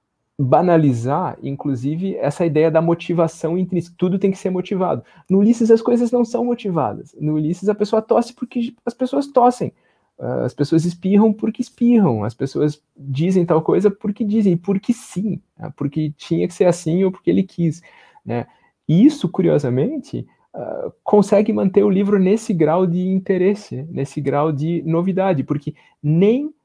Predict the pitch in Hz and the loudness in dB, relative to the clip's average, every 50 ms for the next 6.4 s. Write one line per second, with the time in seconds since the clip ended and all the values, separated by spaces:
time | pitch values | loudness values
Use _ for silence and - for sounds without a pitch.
0 | _ _ _ _ _ _ 151 143 135 190 220 202 - 202 185 180 160 165 - 151 | _ _ _ _ _ _ 2 2 4 4 2 0 0 0 0 2 0 0 -2 -2
1 | 143 - 160 170 - 151 147 - 135 127 127 151 165 - 165 - - _ 156 170 | 0 0 0 0 0 -2 -4 -4 -2 -2 -2 -4 -4 -6 -8 -10 -6 _ -2 0
2 | 185 - 165 143 - - 131 131 147 165 170 - 147 139 101 117 123 117 - 156 | 0 0 -2 -2 -2 -4 -4 -2 -2 -2 -2 -4 -8 -8 -8 -8 -8 -8 -6 -4
3 | 156 165 202 226 226 190 165 - 160 151 151 151 - 123 110 101 - - 135 120 | -2 -2 -2 -2 -2 -6 -4 0 0 2 2 0 -2 -6 -8 -4 -2 0 0 0
4 | - - 107 - 120 127 131 120 127 127 135 139 143 131 - - 127 - - 151 | 0 -2 -6 -8 -6 -4 -2 -2 0 0 2 2 2 0 0 -4 -8 -6 -6 -4
5 | 147 131 - 143 143 151 147 147 131 131 127 135 147 160 165 - 151 147 - 156 | -4 -2 0 2 2 2 2 0 0 0 2 2 2 0 0 0 -2 -2 -2 -2
6 | 151 135 - 160 165 156 - | -4 -2 0 0 0 0 -2